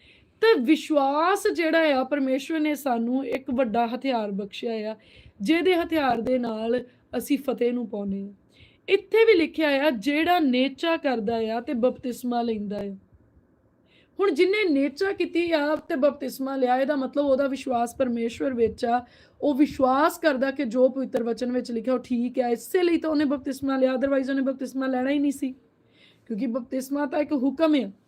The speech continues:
ਜਿਹੜਾ ਵਿਸ਼ਵਾਸ ਕਰਦਾ ਉਹੀ ਲੈਂਦਾ ਹੈ। ਅਰੇ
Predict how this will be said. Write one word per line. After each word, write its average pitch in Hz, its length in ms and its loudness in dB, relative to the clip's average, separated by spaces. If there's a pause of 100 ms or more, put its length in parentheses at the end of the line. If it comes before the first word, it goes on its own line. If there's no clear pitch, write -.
(800)
ਜਿਹੜਾ 339 360 4
ਵਿਸ਼ਵਾਸ 254 560 0
ਕਰਦਾ 285 260 -2
ਉਹੀ 330 280 6
ਲੈਂਦਾ 240 300 2
ਹੈ। 202 120 -8 (800)
ਅਰੇ 403 80 4